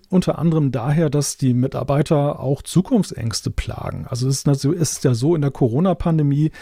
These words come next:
mit den Lockdowns, ähm, ist ja der ganze Einzelhandel zum Erliegen gekommen und generell beobachtet man ja eben auch, dass es einen sehr starken Hang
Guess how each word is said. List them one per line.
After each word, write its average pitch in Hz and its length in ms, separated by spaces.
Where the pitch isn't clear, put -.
mit 127 140
den 123 100
Lockdowns, 147 840
ähm, 135 260
ist - 160
ja 143 80
der 131 120
ganze 139 280
Einzelhandel 131 460
zum 120 140
Erliegen 127 260
gekommen 170 360
und 135 120
generell 139 500
beobachtet 135 540
man 135 180
ja 131 80
eben 127 220
auch, 135 260
dass 135 140
es 131 120
einen 120 140
sehr 127 200
starken 127 540
Hang 139 220